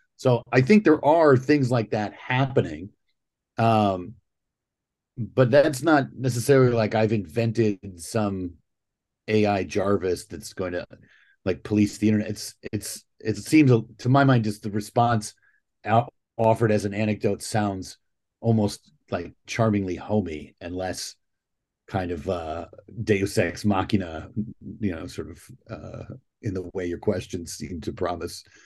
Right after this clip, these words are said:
from Heidegger. Uh, I don't know if that, that's useful an answer, but.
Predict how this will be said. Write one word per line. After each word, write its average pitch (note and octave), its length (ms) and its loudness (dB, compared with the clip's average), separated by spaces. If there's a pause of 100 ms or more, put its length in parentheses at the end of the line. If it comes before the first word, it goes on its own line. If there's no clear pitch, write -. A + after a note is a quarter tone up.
(240)
from F#2+ 180 0
Heidegger. F#2+ 640 -4 (380)
Uh, F#2+ 100 -10 (140)
I G#2+ 60 -6
don't F#2 140 -4
know F2 100 -8
if E2 100 -10
that, F2 300 -4
that's G2 400 -8 (680)
useful G2+ 520 0
an G2 100 -2
answer, E2 300 -2
but. E2 180 -8